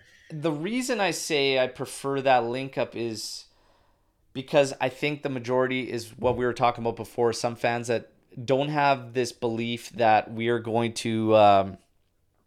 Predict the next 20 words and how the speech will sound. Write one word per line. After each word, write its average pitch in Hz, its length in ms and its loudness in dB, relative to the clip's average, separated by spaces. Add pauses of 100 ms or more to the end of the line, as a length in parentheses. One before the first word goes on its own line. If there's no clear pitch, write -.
(320)
we're 127 180 -2
going 131 240 0
to 135 80 0
get 120 220 2
into 120 300 -4
this 113 200 -4
moment 113 360 -4
where 110 360 2
teams 113 380 -10
start - 340 -2 (240)
shelling 113 440 0
up 104 260 -4
and 113 140 -12
blocking 107 360 2
up 110 120 -6
and 104 80 -10
we're 101 80 -10
gonna 104 120 -6
have 101 160 -6
problems. 117 460 -2